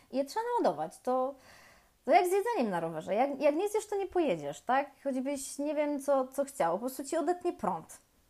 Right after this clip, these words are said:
A, więc, em, te baterie trzeba ładować. Żeby nie było tak jak w kawale o, mm, panach na budowie z pustymi taczkami, że jest taki po prostu zapieprz, że nie ma kiedy naładować, nie?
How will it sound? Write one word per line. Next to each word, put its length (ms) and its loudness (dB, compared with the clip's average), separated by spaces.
A, 420 -6
więc, 440 -4
em, 600 0
te 80 -8
baterie 360 0
trzeba 200 -4
ładować. 400 -4
Żeby 160 -2
nie 100 4
było 200 2
tak 160 -2
jak 200 -2
w 100 -20
kawale 440 0
o, 80 -4
mm, 420 -6
panach 300 -2
na 120 -4
budowie 360 -4
z 60 -10
pustymi 400 -8
taczkami, 500 -6
że 60 -2
jest 140 -6
taki 220 -6
po 80 -10
prostu 300 -8
zapieprz, 340 -4
że 80 -6
nie 100 -4
ma 100 -4
kiedy 200 -6
naładować, 640 -6
nie? 280 -2